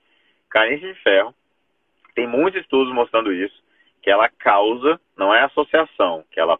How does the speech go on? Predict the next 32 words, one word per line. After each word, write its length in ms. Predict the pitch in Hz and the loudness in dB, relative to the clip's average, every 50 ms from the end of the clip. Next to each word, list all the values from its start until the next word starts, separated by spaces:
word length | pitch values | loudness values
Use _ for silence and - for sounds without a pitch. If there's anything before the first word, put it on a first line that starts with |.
| _ _ - | _ _ 0
pode 280 | 107 117 151 180 185 _ _ | 0 0 0 0 -4 _ _
ser 140 | - 123 117 | -2 0 0
uma 180 | 113 110 107 104 | 0 0 -2 -4
causa 640 | _ - - 92 92 95 95 98 104 110 127 135 _ _ _ _ _ _ _ _ _ | _ 0 0 2 2 4 2 0 0 -4 -6 -6 _ _ _ _ _ _ _ _ _
da 240 | 90 92 98 98 98 - - - - | -2 0 0 0 0 -4 -10 -18 -10
síndrome 380 | - 131 147 160 170 165 156 | -8 -6 -4 -4 -4 -4 -2
da 120 | 147 143 - | 0 0 -2
perna 320 | - - 110 117 120 120 | 0 0 0 0 -2 -6
inquieta. 640 | 131 135 - 135 101 92 92 90 - _ - - - _ _ _ _ _ _ _ _ - | -14 -10 -2 0 2 2 2 2 0 _ -16 -20 -20 _ _ _ _ _ _ _ _ -12
E 60 | - | -12
o 40 | 101 | -12
que 140 | - - - | -10 -10 -12
que 80 | - 262 | -12 -8
é 240 | - - 175 160 147 135 | -4 -2 -2 0 2 0
a 80 | 135 - - | -2 -2 -4
síndrome 220 | - 135 127 127 120 | -6 -4 -4 -2 -2
da 120 | 117 117 | -2 0
perna 200 | - 117 113 113 | 0 0 -2 -2
inquieta? 320 | 113 - 113 92 85 82 | -2 0 0 0 0 0
A 40 | 87 | -4
pessoa 260 | - 127 135 - 160 | -6 -6 -4 -6 -8
que 80 | - - | -10 -8
fica 140 | - - 190 | -4 -2 -2
com 40 | 180 | -2
a 40 | - | -4
perna 220 | - 135 123 131 147 | -6 -12 -10 -10 -10
inquieta, 540 | 143 - 196 156 117 117 - - 147 143 - | -6 -2 0 2 2 0 0 -4 -8 -6 -4
realmente, 580 | 113 110 113 117 101 90 87 87 - - - - _ - - - - - - - | -2 0 0 0 -2 -6 -10 -10 -14 -20 -20 -20 _ -20 -20 -20 -20 -20 -20 -20
e 80 | - | -18
que 160 | - - 160 170 | -12 -8 -6 -4
de 120 | 180 226 | -2 -2
noite 500 | 208 170 127 165 143 151 - - - - | 0 2 2 2 2 0 -2 -8 -20 -20